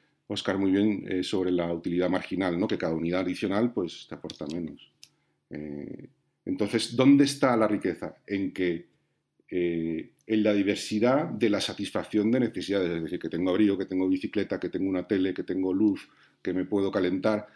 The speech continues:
o sea, que, mm, mm, las necesidades que, la, el número de necesidades que yo satisfago son muchas.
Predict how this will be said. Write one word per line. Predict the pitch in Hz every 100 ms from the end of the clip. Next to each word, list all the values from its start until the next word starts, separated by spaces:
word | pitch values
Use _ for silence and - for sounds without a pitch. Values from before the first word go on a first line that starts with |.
| -
o |
sea, | - 85 -
que, | 82 - _ _
mm, | 110 98 98 92 - _ _ _ _ _ _ _ _
mm, | 113 104 101 98 92 - 110 - -
las | 98 101
necesidades | 104 113 98 107 117 120
que, | 123 123 113
la, | 107 90
el | 107 104
número | 139 143 117 101
de | 95
necesidades | 95 92 104 117 117
que | 98
yo | 101
satisfago | - 117 113 123 131
son | 143 135 101
muchas. | 139 - 76 - -